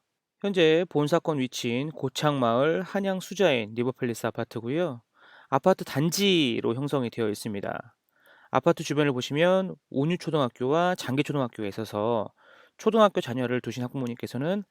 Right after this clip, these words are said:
아이들이 편리하게 등하교가 가능합니다. 근처에 솔레 근린공원이 있고요. 보시면 아시겠지만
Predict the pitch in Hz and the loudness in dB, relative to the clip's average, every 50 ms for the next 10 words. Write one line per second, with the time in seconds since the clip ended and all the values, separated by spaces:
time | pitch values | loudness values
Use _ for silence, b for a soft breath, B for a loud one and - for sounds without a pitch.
0 | _ - 101 101 107 120 120 - 117 - 101 98 107 135 165 190 202 - - - | _ -8 -4 -2 0 0 0 -2 -4 -4 -4 -4 -4 -4 -4 -4 -6 -6 -6 -6
1 | 190 185 180 165 135 113 117 147 160 170 - - 117 107 104 104 104 - 147 - | -4 -2 -2 -2 -4 -4 -4 -4 -4 -4 -4 -6 -6 -6 -6 -4 -2 -2 -2 -4
2 | - - 104 117 110 117 147 156 131 - 76 - - - _ _ _ b b b | -4 -6 -6 -6 -6 -4 -4 -4 -4 -4 -4 -6 -6 -10 _ _ _ b b b
3 | b b b b b b b b b b b b b b - - 156 165 - 180 | b b b b b b b b b b b b b b -2 0 0 0 2 4
4 | 180 175 175 175 175 170 175 170 - - 226 240 240 240 233 226 - - 147 147 | 6 8 8 8 8 8 6 6 4 4 6 6 8 10 10 8 8 6 4 4
5 | 165 202 202 165 165 151 135 123 110 104 - - 120 135 175 185 170 127 117 113 | 4 4 4 2 2 2 2 0 0 -2 -4 -4 -4 -2 -2 -2 -4 -6 -8 -10
6 | 107 - _ _ b b b b b b b - 143 147 - 180 147 127 123 - | -14 -20 _ _ b b b b b b b 0 0 2 4 6 6 6 6 4
7 | 135 131 - 135 135 135 135 135 | 0 0 0 0 0 2 0 0